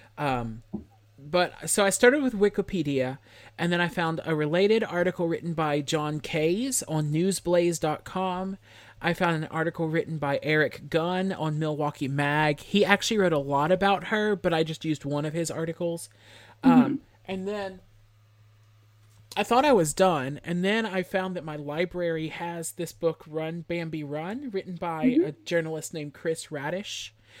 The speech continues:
Speaker 1: And so I was just going to pull a couple of quotes from that, and then eight hours later, I'd read the entire book.
Speaker 2: Nice.
Speaker 1: Um,
Speaker 2: Quick question.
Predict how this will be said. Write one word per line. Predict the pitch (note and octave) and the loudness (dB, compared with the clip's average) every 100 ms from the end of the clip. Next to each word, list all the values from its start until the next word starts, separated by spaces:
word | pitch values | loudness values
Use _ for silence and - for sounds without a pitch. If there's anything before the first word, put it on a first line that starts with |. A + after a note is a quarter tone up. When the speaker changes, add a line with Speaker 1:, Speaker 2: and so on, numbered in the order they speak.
| - - - | -20 -20 -10
Speaker 1:
And | E3+ E3+ D#3 D3+ D3+ | -4 -2 -2 -6 -4
so | - F#3 E3 D#3+ - | 0 2 2 2 2
I | D#3+ E3+ | 2 4
was | F#3+ - | 2 -2
just | F#3 | -4
going | F#3 E3+ | -2 -4
to | E3 | -2
pull | - | 0
a | D3+ | 0
couple | - E3 E3+ | -2 -6 -4
of | E3 | -4
quotes | - E3 - | -2 -2 -2
from | E3 D#3+ | -8 -6
that, | D3+ D#3 D#3+ | -6 -4 -4
and | D3+ D#3 | -6 -4
then | D#3 D3+ D3+ - | -2 -4 -4 -6
eight | C#3 | -4
hours | C3 C3 C3 | -2 -4 -4
later, | B2 C3 D3+ | -4 -6 -6
I'd | D#3+ | -6
read | C3+ C3 | -6 -6
the | D3+ | -6
entire | D#3 - C#3 E3+ | -6 -8 -8 -6
book. | C4 - - - - - _ _ _ _ _ _ - B4+ | -6 -8 -14 -20 -20 -20 _ _ _ _ _ _ -10 -2
Speaker 2:
Nice. | C4+ G3 - F#3 | 0 0 -4 -6
Speaker 1:
Um, | F3+ D#3 C3+ C3 - - - - | -4 -6 -10 -12 -18 -20 -20 -10
Speaker 2:
Quick | - D#4+ D#4+ | 2 2 4
question. | D4 C4+ - A#3 G3+ | 4 4 2 -2 -2